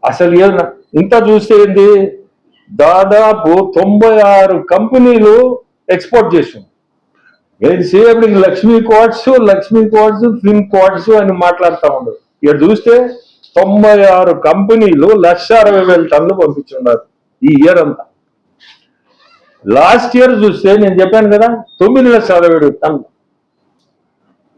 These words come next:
మొత్తం మీకు, ఇక మీకు ఒరిజినల్ డాక్యుమెంట్స్ అన్ని ఇస్తాం, మీరందరూ కూడా చూడాలా, ఎందుకంటే ఇది మరీ ఎక్స్‌ట్రీమ్స్‌కి వెళ్ళిపోయింది.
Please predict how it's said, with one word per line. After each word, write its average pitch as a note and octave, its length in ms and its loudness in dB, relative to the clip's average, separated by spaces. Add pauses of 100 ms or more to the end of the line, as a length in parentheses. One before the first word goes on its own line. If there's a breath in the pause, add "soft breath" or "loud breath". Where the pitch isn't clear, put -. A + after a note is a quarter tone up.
మొత్తం A#3+ 320 0 (100)
మీకు, G3 240 0 (840)
ఇక D#3 120 2 (200)
మీకు D3+ 280 0 (500)
ఒరిజినల్ G#3+ 540 0 (100)
డాక్యుమెంట్స్ G3 460 0
అన్ని G3+ 200 2 (560)
ఇస్తాం, D#3+ 300 -2 (360)
మీరందరూ F3+ 420 0
కూడా G#3+ 180 -4
చూడాలా, G#3+ 360 0 (280)
ఎందుకంటే G3+ 480 0 (880)
ఇది G3 160 0 (840)
మరీ G#3+ 200 0 (220)
ఎక్స్‌ట్రీమ్స్‌కి A#3+ 600 0
వెళ్ళిపోయింది. G3 440 -2